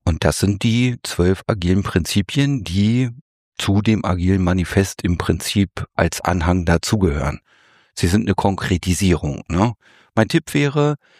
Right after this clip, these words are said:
nehmt euch mal einfach zwei, drei Fragen und stellt die mal in einem Daily oder wenn ihr über eine Story diskutiert.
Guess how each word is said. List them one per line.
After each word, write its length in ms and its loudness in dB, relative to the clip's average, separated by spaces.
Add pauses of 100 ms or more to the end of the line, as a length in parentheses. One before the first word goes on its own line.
(180)
nehmt 180 2
euch 160 0
mal 260 0
einfach 500 -4
zwei, 260 0
drei 240 -2
Fragen 600 -2
und 440 -2
stellt 300 -2
die 60 -2
mal 220 2
in 140 -2
einem 160 -2
Daily 480 0
oder 340 0
wenn 140 0
ihr 160 2
über 180 0
eine 140 2
Story 320 0
diskutiert. 720 0